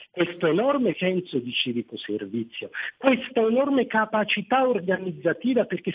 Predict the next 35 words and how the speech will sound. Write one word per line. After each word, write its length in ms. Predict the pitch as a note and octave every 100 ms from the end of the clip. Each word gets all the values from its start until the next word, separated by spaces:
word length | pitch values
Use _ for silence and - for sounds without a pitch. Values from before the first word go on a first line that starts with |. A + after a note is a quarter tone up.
| -
signori 440 | G3+ A3+ C4 A3+
miei, 420 | G3+ G#3+ G#3+ D#3
qui 140 | C4 C4
parliamo, 560 | G3+ F#3 A3 F3+ D3 -
quando 260 | - B3+ B3
si 120 | -
parla 240 | F#3+ G3+
di 80 | E3
infermieri 380 | D3+ D#3 E3+ G3
italiani, 420 | F#3 C#3+ C3 A#2+
parliamo 240 | B2+ A3 B3
di 140 | G3
gente 340 | A#2+ G#2 G#2+
che 100 | D#3
ha 80 | D#3
una 200 | D#3 A3
competenza 760 | - D3+ C3 B2 G#2 F#2+ - A2 - - -
per 180 | C#4 C#4+
la 180 | A#3 F3+
quale 340 | E3+ B2 B2+
all'ospedale, 960 | E3 F3+ - G3 G3+ C4+ C#4 A#3+ G3+ F#3 - -
in 140 | F#3+
alcuni 340 | G3 F3 C#4+ C4
ospedali 540 | E3+ F#3+ E3+ G3+ A#3+
della 220 | F3 D#3+
Lombardia 800 | D3+ F3+ G#3+ F3 D#3+ C#3 C#3+ A#2
all'inizio 720 | B2 E3+ D3+ C#3 B2 _ A#2+ A#2
c'era 260 | F#3 G3
un'emergenza 680 | G3 D#3+ D#3 C3+ D#3 G3 G3
legata 360 | D3 B2 D3 D#3
alla 140 | C3+
carenza 420 | B2 B2 E3 F#3 C#3
di 60 | B2
terapie 320 | A2+ A2+ D#3
subintensive. 720 | C3 B2+ A#2+ A#2+ A2+ A#2 A2